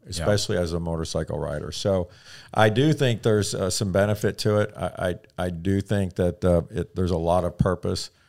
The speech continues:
Speaker 2: Uh, I do think it will lower accidents, and, and in,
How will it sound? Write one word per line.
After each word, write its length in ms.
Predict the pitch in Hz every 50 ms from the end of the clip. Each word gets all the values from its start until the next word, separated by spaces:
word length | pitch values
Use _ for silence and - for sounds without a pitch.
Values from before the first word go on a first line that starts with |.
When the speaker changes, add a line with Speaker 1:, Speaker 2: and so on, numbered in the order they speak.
| _ _ _ _ _ _ _ _ _ -
Speaker 2:
Uh, 100 | 87 85 -
I 100 | 80 92
do 320 | 82 76 76 92 92 92
think 280 | 92 - 110 95 90 82
it 120 | 90 73
will 180 | 85 92 87 82
lower 300 | 85 85 85 85 87 85
accidents, 680 | 78 76 80 98 - - 95 85 87 85 85 87 - -
and, 200 | 71 90 87 80 -
and 220 | - 85 82 82 78
in, 360 | - - 90 87 85 90 -